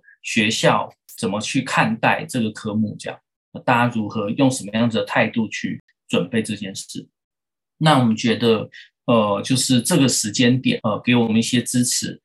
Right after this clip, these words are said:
呃，让我们去建构这个台语教学的生态系，而且是由台师大的专业的老师结合出版团队，然后做的这样子的一个课本。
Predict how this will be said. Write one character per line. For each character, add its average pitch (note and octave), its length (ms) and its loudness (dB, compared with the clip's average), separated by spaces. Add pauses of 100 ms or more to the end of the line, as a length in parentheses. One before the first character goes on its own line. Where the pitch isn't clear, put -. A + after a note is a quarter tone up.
呃， G#2+ 140 -2
让 A#2 180 4
我 G#2 60 -2
们 F#2+ 80 -10
去 C3 180 -4
建 A#2+ 360 2
构 A#2+ 180 0
这 A2+ 140 -4
个 A2+ 80 -2
台 - 160 -4
语 G#2 120 -4
教 B2 240 2
学 - 360 -6
的 G#2 80 -8
生 A2 180 -2
态 G#2+ 180 -2
系， A2 320 -4 (220)
而 B2+ 80 0
且 B2 100 4
是 - 220 0
由 G#2+ 200 2
台 G#2+ 200 -2
师 A2 240 -2
大 A2 200 2
的 G#2 140 -6
专 G#2+ 220 -2
业 A#2 140 2
的 - 100 -6
老 - 180 -4
师 - 400 -2 (280)
结 A2 260 0
合 A2 160 -2
出 - 160 -4
版 G2+ 160 0
团 F#2 260 -10
队， A#2 360 -2
然 - 120 -4
后 A2 220 -6
做 - 260 0
的 - 120 -6
这 A#2+ 100 -2
样 G#2 100 -2
子 - 120 -18
的 G2+ 60 -12
一 - 40 -16
个 - 80 -14
课 - 220 -6
本。 - 160 -10